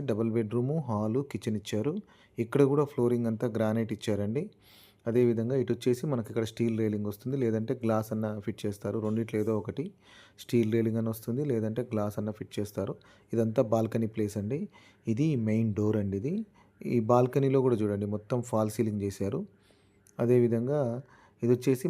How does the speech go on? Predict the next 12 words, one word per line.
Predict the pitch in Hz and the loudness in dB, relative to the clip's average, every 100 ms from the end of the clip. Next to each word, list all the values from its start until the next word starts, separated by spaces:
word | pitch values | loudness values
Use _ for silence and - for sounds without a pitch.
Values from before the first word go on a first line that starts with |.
| 123 | 0
మెయిన్ | 113 120 107 | 2 2 2
డోర్ | 107 113 | 2 2
అండి. | 98 123 196 | 0 -4 -4
ఈ | 127 120 | 0 2
మెయిన్ | 127 127 | 2 4
డోర్ | 127 123 | 2 2
కూడా | 127 143 | 0 0
మనకు | 123 110 107 | -2 -4 0
టేక్ | 120 117 - | 2 2 -2
వుడ్‌తో | 110 120 110 | -4 -2 -2
చేశారండి. | 101 107 101 101 131 208 - - _ _ - _ - | -2 -2 -2 -2 -4 -6 -12 -20 _ _ -20 _ -4
ఇది | 123 | 0